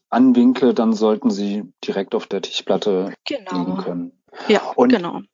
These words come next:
Speaker 1: und gibt es da eine, ja, ich sag mal, so eine, so eine Art Faustformel, wie sich das jetzt in einem achtstündigen Arbeitstag verhalten sollte, wie viel Prozent man sitzend verbringen sollte, wie viel Prozent stehend, vielleicht sogar auch noch währenddessen ein bisschen, äh, Bewegung mit eingebaut?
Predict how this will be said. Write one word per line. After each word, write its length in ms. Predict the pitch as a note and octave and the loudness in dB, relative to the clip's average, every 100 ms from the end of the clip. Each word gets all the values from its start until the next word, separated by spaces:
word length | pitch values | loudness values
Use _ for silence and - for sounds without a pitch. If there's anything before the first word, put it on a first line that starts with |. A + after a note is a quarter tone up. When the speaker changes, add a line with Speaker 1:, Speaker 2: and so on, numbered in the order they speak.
| _ _ _ _ | _ _ _ _
Speaker 1:
und 260 | - B2 B2 | -2 -2 2
gibt 200 | C3 - | -2 0
es 140 | D#3+ | -2
da 380 | - A2 A2 A2 | 2 2 4 4
eine, 560 | A2 A2 A2 G2+ G2 G2+ | 2 -2 0 2 0 -2
ja, 140 | G2+ | -6
ich 80 | F#2+ | -4
sag 100 | A2+ | -4
mal, 100 | G#2+ | -4
so 120 | G2+ | -4
eine, 260 | G#2+ G2+ G2+ | -2 -2 -4
so 100 | - | -6
eine 120 | G2+ | -6
Art 180 | F#2 G2+ | -6 -8
Faustformel, 1080 | - - A2 D#3+ - - C3 C#3 D#3 D3+ D3 - - - - - | -14 -2 0 0 -2 -2 2 4 4 4 2 -6 -20 -18 -20 -6
wie 120 | A2+ | -2
sich 240 | A2+ A#2+ - | 0 -2 2
das 480 | A2 G#2 - - | 2 2 -2 -4
jetzt 220 | G#2 G#2 B2 | -4 -4 -4
in 120 | G#2+ | -4
einem 240 | G#2 G#2 - | -4 -8 -6
achtstündigen 580 | G2+ - - A#2 A2 A2+ | -6 -4 0 0 0 -2
Arbeitstag 880 | G2 G#2 A2 - - G#2+ G#2+ G#2+ | -2 0 0 -2 -4 0 0 -2
verhalten 720 | - F#2+ E2 A2 B2+ C#3 C3 B2+ | -8 -6 -2 -2 2 2 4 4
sollte, 540 | A2+ A2+ C3 C#3 A#2+ | 2 4 4 2 2
wie 80 | A#2+ | 0
viel 180 | - B2 | 0 -2
Prozent 800 | - B2 - A#2 A#2+ A#2+ A2 | -2 -6 -2 2 2 2 0
man 580 | A#2 G#2+ A2 A2 A2 A2 | -4 -4 -4 -4 -6 -8
sitzend 680 | G2+ A#2 C#3 - C#3 B2+ B2 | -2 -2 -2 0 2 2 -2
verbringen 540 | - - - B2 A#2+ A#2+ | -12 -14 -4 0 4 4
sollte, 420 | A2+ A2+ A2 A2+ | 4 2 0 -6
wie 60 | G#2+ | -8
viel 160 | - | -12
Prozent 440 | F2 - - G#2+ A2 | -12 -10 -8 -6 -6
stehend, 840 | - G2+ A#2 B2+ B2 A#2+ - - | -6 0 2 4 4 2 -6 -16
vielleicht 420 | - A2 G2+ G#2 | -4 0 2 0
sogar 540 | - G2+ G#2 G#2 G#2 G#2 | -6 0 2 4 2 2
auch 160 | G2 | -2
noch 320 | A2+ G#2 - - | -2 -4 -6 -4
währenddessen 680 | G2+ G2+ G#2 G2+ - G#2 G2+ | -2 0 0 -2 0 -2 -2
ein 160 | F2+ | -6
bisschen, 540 | F#2+ - G2 G2+ G2 G2 | -6 -6 -6 -8 -8 -8
äh, 100 | G2+ | -8
Bewegung 760 | F#2 G2+ G2+ B2 B2+ A#2+ A#2 | -4 0 2 4 4 4 2
mit 200 | A#2 A2+ | -2 -2
eingebaut? 600 | - A2 A2+ A2 A2 - | -4 -8 -6 -2 -2 -4